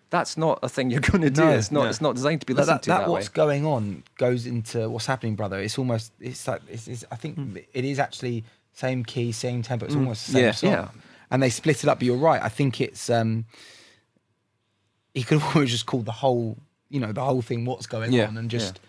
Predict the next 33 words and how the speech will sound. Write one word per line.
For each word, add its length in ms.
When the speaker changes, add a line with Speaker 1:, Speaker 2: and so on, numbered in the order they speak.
Speaker 1:
Yeah. 120
Speaker 2:
leave 120
it 80
as 140
that. 180
And 80
Speaker 1:
Well, 60
Speaker 2:
let 40
Speaker 1:
it's 80
Speaker 2:
the 60
Speaker 1:
What's 140
Speaker 2:
whole 40
Speaker 1:
Going 220
Speaker 2:
record 140
Speaker 1:
On, 40
What's 160
Happening. 320
That's 180
the, 80
the 180
first 220
Speaker 2:
Yeah, 120
Speaker 1:
two 60
tracks 340
are, 80
Speaker 2:
exactly. 440
Speaker 1:
it's 80
basically 360
the 120
same 300
Speaker 2:
And, 240
Speaker 1:
thing. 200
Speaker 2:
um, 340